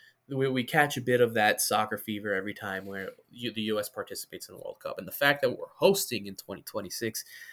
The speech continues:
I think that's gonna give us, like, a violent shove into more youth participation in sports, into more viewership, into more people attending M L S games. And honestly, even, like, y-, people supporting their local clubs and going to U S L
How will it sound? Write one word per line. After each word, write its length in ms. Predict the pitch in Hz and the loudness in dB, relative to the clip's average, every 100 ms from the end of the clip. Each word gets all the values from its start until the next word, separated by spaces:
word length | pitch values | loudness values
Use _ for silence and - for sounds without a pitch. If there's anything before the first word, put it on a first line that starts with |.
| - - | -14 -4
I 80 | 113 | 0
think 180 | 143 | 4
that's 180 | 117 110 | 6 4
gonna 160 | 135 113 | 2 -2
give 160 | 123 | 0
us, 180 | 120 - | 2 0
like, 100 | 107 | -2
a 80 | - - - | -6 -10 -12
violent 800 | 113 117 131 131 127 110 101 85 | -12 -2 4 4 4 0 -2 -4
shove 540 | - 110 92 90 92 - | -2 0 0 0 -4 -10
into 840 | 101 95 - - 101 90 90 85 - - | -8 -8 -10 -8 -6 -6 -8 -8 -12 -12
more 500 | 107 101 95 101 98 _ - _ - | -8 -4 -4 -4 -8 _ -20 _ -6
youth 260 | 113 107 | -2 -2
participation 680 | - 92 - - 101 95 101 | -4 -6 -8 -6 -4 -4 -8
in 60 | 92 | -10
sports, 480 | - - 101 95 | -12 -8 -8 -8
into 160 | 95 101 | -10 -12
more 240 | 98 104 | -8 -8
viewership, 520 | 95 98 95 95 92 90 | -6 -6 -6 -6 -8 -10
into 180 | 92 | -12
more 200 | 98 107 | -6 -2
people 300 | 110 110 104 | -2 -4 -6
attending 280 | 98 101 101 | -8 -10 -10
M 100 | 92 | -10
L 100 | 95 | -8
S 140 | 95 - | -8 -8
games. 320 | 107 104 - - - - - | -10 -12 -14 -16 -18 -8 2
And 280 | 190 123 85 _ - | 2 2 -8 _ 2
honestly, 420 | 139 285 - 160 | 4 4 2 2
even, 220 | 143 175 | 2 2
like, 160 | 165 - | -2 -4
y-, 100 | - _ _ - | -10 _ _ -10
people 180 | 165 | -6
supporting 280 | 170 - 165 | -4 0 0
their 120 | 160 | 2
local 240 | 143 156 151 | 2 2 0
clubs 300 | - 165 156 | 2 2 2
and 100 | 131 | 0
going 160 | 139 | 2
to 140 | 147 131 | 2 2
U 140 | 139 | 2
S 160 | 147 - | 2 0
L 340 | 135 151 143 | -2 -2 -4